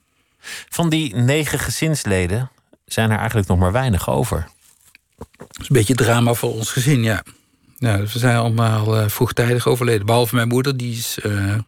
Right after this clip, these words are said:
Speaker 2: enkele jaren geleden, oh, nou, is al een tijdje geleden. Die is, die is drieënnegentig geworden.
Speaker 1: Hoeveel
Speaker 2: Maar
Speaker 1: zijn, hoeveel zijn er nu nog?
Speaker 2: Ik heb nog, eh, twee zussen en één broer. Dus we zijn er nog met z'n vieren.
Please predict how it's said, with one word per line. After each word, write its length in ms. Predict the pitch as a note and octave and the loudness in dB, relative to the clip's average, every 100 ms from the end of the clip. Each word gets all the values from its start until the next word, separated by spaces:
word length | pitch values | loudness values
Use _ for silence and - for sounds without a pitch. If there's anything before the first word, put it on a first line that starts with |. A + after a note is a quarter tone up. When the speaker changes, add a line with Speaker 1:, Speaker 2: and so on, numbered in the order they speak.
| _ | _
Speaker 2:
enkele 340 | - A#2+ G#2 | -2 0 2
jaren 260 | G2+ F#2 G2+ | 2 2 0
geleden, 420 | G#2 F#2 G2 G2 | 0 0 0 0
oh, 80 | F#2+ | 0
nou, 120 | G2 | -2
is 80 | F#2 | -2
al 60 | F2+ | -2
een 60 | |
tijdje 240 | - - - | -2 -2 -2
geleden. 380 | E2 E2 - | -2 0 2
Die 160 | G2 G#2+ | 2 4
is, 100 | A2 A2+ | 2 2
die 300 | C3+ C3+ C#3 | 4 4 4
is 60 | |
drieënnegentig 520 | C3 B2 A2+ A2+ A2+ | 2 2 4 2 0
geworden. 320 | - F#2+ F2 - - - | -4 -4 -6 -10 -20 -4
Speaker 1:
Hoeveel 200 | A#2 A#2 | 0 2
Speaker 2:
Maar 80 | A#2+ | 4
Speaker 1:
zijn, 220 | A#2 A#2 | 2 0
hoeveel 240 | A#2 A2 | 0 0
zijn 240 | A2 A2 G#2+ | 2 2 2
er 80 | |
nu 140 | G2+ G2+ | 2 2
nog? 340 | A2 - - - - - - - - | 0 -4 -12 -16 -16 -14 -14 -16 -16
Speaker 2:
Ik 220 | - D3+ - | 0 0 4
heb 200 | C#3 - | 2 2
nog, 400 | C3 A#2+ - G#2+ | 2 2 0 0
eh, 60 | G2+ - | 0 0
twee 260 | D#3 D#3 | 2 2
zussen 340 | B2+ B2 - - | 4 0 0 -4
en 120 | - | -4
één 240 | - A2 G#2 | 0 0 2
broer. 320 | A2 D#3 B3 | 2 0 0
Dus 180 | G#3+ - | -4 -6
we 80 | |
zijn 240 | B2+ A#2+ A#2+ | -4 -2 -2
er 80 | A#2 | 0
nog 200 | A#2 A2 | 0 0
met 120 | A2+ | 0
z'n 80 | G2+ | 0
vieren. 400 | - G2+ E3+ | 2 2 2